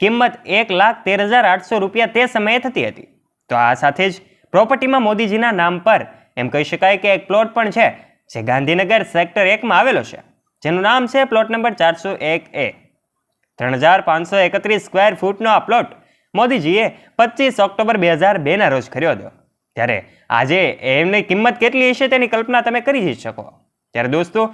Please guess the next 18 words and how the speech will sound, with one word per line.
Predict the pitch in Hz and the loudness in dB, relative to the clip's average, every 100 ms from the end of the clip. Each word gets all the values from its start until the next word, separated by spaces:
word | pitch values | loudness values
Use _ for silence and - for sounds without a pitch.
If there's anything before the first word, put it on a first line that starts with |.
| - _ | -10 _
ત્યારે | 151 180 | 2 2
તે | 208 226 202 165 | 2 0 0 -2
મુખ્યમંત્રીના | 175 175 240 240 247 262 262 | -4 0 0 0 0 0 2
પદ | 240 247 254 | 2 2 0
પર | 262 240 | 0 0
હતા, | 262 | 0
ત્યારે | 247 226 233 | 2 2 2
તેમણે | 240 233 233 | -2 -2 0
આ | 214 | 0
પ્લોટ | 208 208 - | -2 -2 -2
ખરીદ્યો | 180 185 160 | -2 0 -2
હતો | 147 - - - | -2 -8 -14 -14
અને | 120 117 | -6 0
આ | 143 151 | 2 2
પ્લોટ | 165 202 - - _ _ | 0 -2 -4 -14 _ _
એ | 131 | -2
રૈયાની | 131 156 190 196 139 | 0 2 2 0 0
દર | 147 190 | 2 2